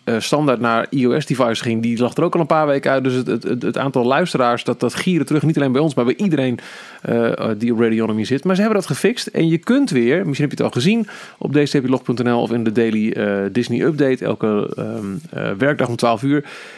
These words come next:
Eh, als je in de Google Play Store of in de, eh, Apple App Store zoekt op Radionomy, dan is die app weer te downloaden. Als je daar binnen zoekt op D-Log Radio, kun je dus in een dedicated app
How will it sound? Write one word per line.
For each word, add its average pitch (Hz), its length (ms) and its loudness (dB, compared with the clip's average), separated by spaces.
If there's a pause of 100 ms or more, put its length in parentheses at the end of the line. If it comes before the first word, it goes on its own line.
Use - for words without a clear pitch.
(140)
Eh, 120 240 2
als - 220 -2
je 139 120 2
in 131 100 0
de 120 220 2
Google 139 500 2 (120)
Play 175 220 2
Store 175 380 2
of 127 140 -2
in 139 140 2
de, 123 160 4 (460)
eh, - 80 0
Apple 127 280 0
App 208 200 -4
Store 160 240 2
zoekt 131 220 -2
op 120 160 0
Radionomy, 143 680 2
dan 131 320 0
is 185 200 0
die 143 260 -4
app 165 180 0
weer 135 140 4
te 117 100 -2
downloaden. 107 440 2
Als 143 140 -4
je 110 320 -4
daar 143 320 0
binnen 135 260 2
zoekt - 300 -2 (340)
op 101 200 -6
D-Log 113 400 2
Radio, 139 420 2
kun 135 160 0
je 127 60 2
dus 120 200 0
in 123 220 -4
een 117 100 0
dedicated 120 560 2
app 110 220 -2